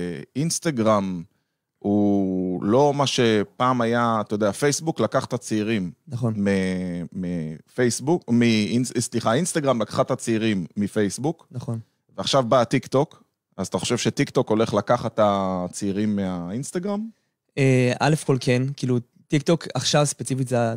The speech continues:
Speaker 2: הדבר הכי חם שיש, במיוחד לצעירים, כי זה פלטפורמה שהיא מאוד מאוד, אה, יש בה יותר מדי פיצ'רים. אז מן הסתם, אנשים שיותר צעירים, שיש להם יותר טיפה טאץ' ל-, לטכנולוגיה, אז הם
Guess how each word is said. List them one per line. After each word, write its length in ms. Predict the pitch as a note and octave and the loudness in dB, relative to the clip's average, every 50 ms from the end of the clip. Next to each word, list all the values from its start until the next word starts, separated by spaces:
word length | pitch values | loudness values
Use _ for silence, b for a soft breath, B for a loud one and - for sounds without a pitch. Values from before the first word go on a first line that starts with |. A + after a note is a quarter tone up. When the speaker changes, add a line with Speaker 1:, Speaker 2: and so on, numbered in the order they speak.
| - - _ | -6 -10 _
Speaker 2:
הדבר 240 | B2+ A#2+ A#2 B2+ B2 | -4 0 2 2 2
הכי 300 | - - - - D3 C3+ | 2 0 -2 -2 -2 -2
חם 420 | - - - - C#3 C3 B2+ A#2 A2+ | -2 -2 -2 0 2 2 2 0 -2
שיש, 460 | A2+ - - C3 B2+ B2 - - - - | -4 -4 -2 0 0 0 -2 -4 -6 -4
במיוחד 340 | A2+ A#2 A#2 A2+ A2+ D3 C#3 | -2 -2 0 0 2 2 2
לצעירים, 260 | C3+ - - B2+ C3+ C3+ | 2 2 0 -2 -2 0
כי 120 | - C#3+ | -2 -2
זה 140 | A#2+ A2+ A2+ - - _ | -2 -2 -4 -6 -8 _
פלטפורמה 340 | - A#2 - - D3 D#3+ D#3 | -10 -6 -2 2 2 2 2
שהיא 180 | C#3+ - B2+ | 2 2 2
מאוד 160 | A#2+ B2+ C3+ C3 | 2 2 4 4
מאוד, 220 | C3+ C3+ C3+ B2+ | 4 4 4 4
אה, 180 | C3+ B2+ A2+ A2 A2 B B B B B B B | 4 4 2 2 -2 B B B B B B B
יש 60 | - | 0
בה 60 | D#3+ | 2
יותר 160 | D#3 D3 D#3 D3+ | 2 4 4 4
מדי 180 | D3+ D3 D3 | 4 4 2
פיצ'רים. 480 | C3 - - C#3 - - A#2+ G#2 G#2+ A2+ B B B B B B B - | 2 2 0 2 2 2 0 0 -2 -6 B B B B B B B -6
אז 120 | B2 A#2 | -2 2
מן 100 | C#3+ E3 | 4 4
הסתם, 320 | E3 D3 - - E3+ D#3+ D3+ | 4 4 4 2 2 4 4
אנשים 240 | C#3+ C3+ - D3+ | 2 2 0 -2
שיותר 200 | C3 C3+ C#3 D3 | -2 0 2 2
צעירים, 380 | D3 - - C3+ C3 C3+ D3 C#3 | 2 2 0 2 2 4 4 4
שיש 220 | C3 - C3+ - | 2 2 0 2
להם 80 | C#3+ C3 | 2 2
יותר 280 | A#2 A#2+ - D3+ C#3 C#3 | 2 2 2 2 2 2
טיפה 220 | - C3+ - C3 | 0 0 0 -2
טאץ' 400 | B2+ - - D3 C3 - - - | 0 0 2 2 2 0 -2 -2
ל-, 240 | B2 A#2+ A#2+ A#2 A#2 - - - A#2+ A#2 A#2+ A#2 A2+ A2+ A2 A2 - - | -2 0 0 0 0 -2 -4 -2 0 2 2 2 2 2 0 0 -2 -4
לטכנולוגיה, 640 | - A#2 - - D3 E3 F3+ G#3+ G#3 F3+ D3 C#3+ C3 C3 B B B B B B B B B - | -6 -6 -4 0 2 4 6 6 4 4 2 2 2 0 B B B B B B B B B 0
אז 220 | B2+ B2+ B2 A#2+ B2 - - - | 0 0 2 0 -2 -6 -4 -2
הם 240 | - B2+ B2+ B2+ | 0 2 2 0